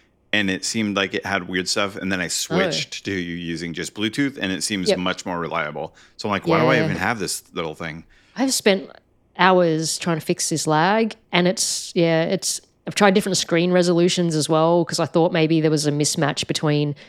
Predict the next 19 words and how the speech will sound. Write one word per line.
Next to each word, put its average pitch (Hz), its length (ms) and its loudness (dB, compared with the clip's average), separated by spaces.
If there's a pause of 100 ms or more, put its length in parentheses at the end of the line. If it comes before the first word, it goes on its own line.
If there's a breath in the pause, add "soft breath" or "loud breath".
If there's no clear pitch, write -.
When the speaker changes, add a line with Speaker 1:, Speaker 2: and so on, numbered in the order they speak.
(240 loud breath)
Speaker 2:
like, 147 140 -6
my 147 80 2
laptop 160 500 2
Retina 190 220 4
display 202 580 2 (220 loud breath)
and 156 100 0
then 160 80 4
my 147 160 2
external 202 420 2
monitor, 185 440 4 (380 soft breath)
which 160 180 0
is 165 160 2
Speaker 1:
Oh, 185 40 4
Speaker 2:
not 175 160 4
Speaker 1:
man. - 220 -8 (160)
Speaker 2:
technically 180 360 0
Retina, 160 500 0
I 165 100 2
guess. 170 520 -2